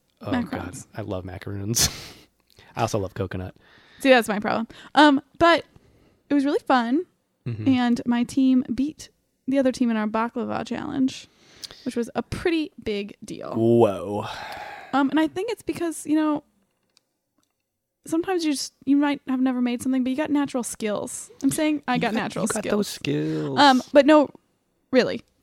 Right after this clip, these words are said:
Speaker 2: I, I enjoy baking. I like, I like following a recipe. Um, and
Speaker 1: Emily,
Speaker 2: I
Speaker 1: Emily once made cookies for a party I threw, even though I gave her a lot of shit that she would never make me cookies. <laughs> The peer pressure was real, I'm sure.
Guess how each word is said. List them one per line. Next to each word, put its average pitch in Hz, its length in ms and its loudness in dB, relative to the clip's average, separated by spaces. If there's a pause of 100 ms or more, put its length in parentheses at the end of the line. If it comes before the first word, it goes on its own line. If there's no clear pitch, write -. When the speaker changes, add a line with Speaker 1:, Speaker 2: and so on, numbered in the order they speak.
(160)
Speaker 2:
I, 277 160 4 (100)
I 277 100 2
enjoy 294 360 4
baking. 220 540 -2
I 240 120 -4
like, 233 300 -4
I 233 100 -4
like 226 180 -4
following 247 320 2
a 247 60 2
recipe. 302 540 -2 (1200)
Um, 220 440 0 (380)
and 123 100 0
Speaker 1:
Emily, 127 300 6
Speaker 2:
I - 40 -12
Speaker 1:
Emily 123 180 4
once 113 260 0
made 117 160 0
cookies 120 300 0
for 131 80 4
a 113 40 0
party 110 280 -4
I 117 40 -2
threw, 120 340 -6 (100)
even 113 180 -12
though 104 180 -6
I 104 80 -6
gave 104 160 -4
her 101 140 -4
a 98 60 -2
lot 95 120 -6
of 110 80 -12
shit - 260 -8
that 113 120 -10
she - 120 -10
would 98 80 -8
never 98 200 -6
make 101 220 -8
me 110 100 -6
cookies. 151 460 4
<laughs> - 300 -8 (800)
The 131 60 -8
peer 131 180 4
pressure 101 280 -4
was 101 160 -4
real, 104 220 0
I'm 107 100 -2
sure. 143 280 4